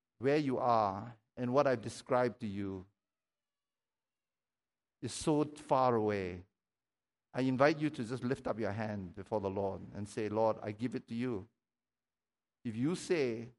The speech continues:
that under these rags, there's bright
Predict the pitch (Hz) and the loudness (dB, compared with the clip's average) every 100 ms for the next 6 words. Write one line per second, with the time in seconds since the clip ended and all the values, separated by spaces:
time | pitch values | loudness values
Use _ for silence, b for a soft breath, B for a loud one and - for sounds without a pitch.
0 | _ _ _ _ _ - 117 139 156 139 | _ _ _ _ _ -4 0 2 2 2
1 | 139 117 127 131 117 104 101 - _ _ | -2 0 2 2 0 -4 -14 -20 _ _
2 | _ _ _ _ _ _ _ _ _ _ | _ _ _ _ _ _ _ _ _ _
3 | _ _ _ _ 131 127 113 95 123 135 | _ _ _ _ 2 2 0 -6 4 6
4 | 143 | 6